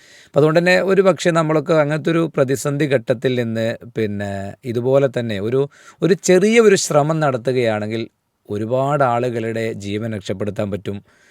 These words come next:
അതുപോലെ തന്നെ അവരുടെയൊക്കെ ഇപ്പോ ഈ പ്രളയ ദുരന്തങ്ങളിലൊക്കെ അകപ്പെട്ടിട്ടുള്ള, ഇനി അത് മാത്രമല്ല, ആ,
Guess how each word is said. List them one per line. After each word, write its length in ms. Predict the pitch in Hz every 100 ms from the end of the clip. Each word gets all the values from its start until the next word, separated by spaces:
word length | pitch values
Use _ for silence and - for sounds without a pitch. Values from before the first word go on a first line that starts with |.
| _ _ _
അതുപോലെ 340 | 107 117 123 123 117
തന്നെ 260 | 113 113
അവരുടെയൊക്കെ 420 | 113 117 117 113 113
ഇപ്പോ 320 | 123 123 131 127
ഈ 200 | 117 117
പ്രളയ 420 | 110 117 110 127
ദുരന്തങ്ങളിലൊക്കെ 1120 | 123 123 117 117 120 123 123 117 104 113 110 -
അകപ്പെട്ടിട്ടുള്ള, 840 | 110 101 101 117 104 104 101 101 101 _
ഇനി 380 | _ _ _ -
അത് 140 | 120
മാത്രമല്ല, 600 | 139 135 123 131 120 131 - _ _ _
ആ, 80 | -